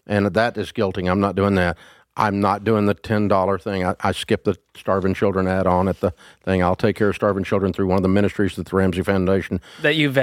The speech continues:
Speaker 1: that
Speaker 2: that
Speaker 1: we
Speaker 2: you
Speaker 1: support,
Speaker 2: trust.
Speaker 1: that we vetted, and that we spend a whole lot more than ten dollars. I can promise you that, and give a whole lot more than ten dollars to that. So we're doing our part, so to speak, but just not through X Y Z grocery store.
Speaker 2: Yeah.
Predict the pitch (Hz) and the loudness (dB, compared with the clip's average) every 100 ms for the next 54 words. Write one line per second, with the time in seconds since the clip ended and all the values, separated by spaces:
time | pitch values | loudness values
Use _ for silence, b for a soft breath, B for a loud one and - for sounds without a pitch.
0 | 131 127 113 113 120 127 117 104 104 107 | 2 2 2 0 0 0 2 0 0 0
1 | 98 92 104 98 98 95 92 98 95 98 | 0 2 2 2 2 0 0 0 0 0
2 | - - 98 87 - 98 87 131 107 101 | -2 0 0 -2 -2 -2 0 2 2 0
3 | 92 95 90 98 92 101 82 80 85 90 | 0 -6 -4 -4 0 0 0 -2 -2 -4
4 | 90 92 87 - 87 98 87 76 104 92 | -4 -2 -2 -4 -2 0 0 0 -4 -2
5 | 113 107 95 87 90 95 90 90 90 82 | 0 2 0 -2 -4 0 0 0 -2 -2
6 | 87 85 82 82 - 98 B B B - | -2 0 0 0 0 0 B B B 0
7 | 110 127 - 127 127 113 98 98 90 85 | 2 2 0 0 2 0 -2 0 -2 -4
8 | - - 139 87 87 - - - 95 - | -8 0 0 0 -4 -10 -14 -2 -2 0
9 | 95 85 104 107 104 110 101 - - 101 | -2 0 -2 0 0 2 0 -2 -2 2
10 | 95 87 b b b b b b _ _ | 2 -2 b b b b b b _ _
11 | - 117 - 110 90 98 104 98 95 - | -4 -2 0 -2 0 0 0 0 -2 -10
12 | - - _ - 110 | -16 -18 _ -14 -14